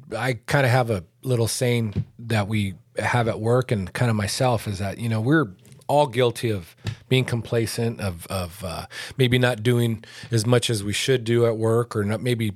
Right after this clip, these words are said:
you know, forgetting to do this that's on the daily or the weekly or whatever. But the one thing I do always remember is that when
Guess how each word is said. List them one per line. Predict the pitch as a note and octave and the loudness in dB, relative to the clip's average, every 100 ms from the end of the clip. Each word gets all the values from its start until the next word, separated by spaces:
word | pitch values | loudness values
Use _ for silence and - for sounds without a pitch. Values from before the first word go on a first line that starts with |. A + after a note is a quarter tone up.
| - | -4
you | B2 | -4
know, | G#2+ | -2
forgetting | - G#2+ A#2 A#2 A2+ | -4 -2 2 4 2
to | |
do | G#2 A2+ A2 | 4 4 4
this | A2+ A2+ - | 4 2 0
that's | A2+ - | -4 -4
on | A2+ | -4
the | A2 | -4
daily | G2+ G#2+ A2 A2 | 0 2 2 2
or | A2 | 0
the | G#2+ | 0
weekly | G#2 G#2+ A2+ | 0 0 0
or | G#2+ | 2
whatever. | G#2+ G#2 G2+ | 2 -2 -4
But | G#2 G2+ F#2 - - - - - _ - _ - - | -4 -4 -4 -8 -20 -20 -20 -20 _ -20 _ -20 0
the | B2 | 2
one | B2+ C#3+ | 4 4
thing | C#3+ C#3+ | 4 4
I | B2+ | 4
do | G#2 A2 B2+ - | 2 2 0 0
always | G#2+ A#2 B2 G#2+ | 0 4 4 2
remember | G2+ G2 F#2+ F2+ | 0 0 -2 -4
is | F2+ G2+ F2+ | -6 -6 -6
that | F#2+ F2+ - | -6 -6 -8
when | F#2+ F#2 F2+ | -8 -8 -8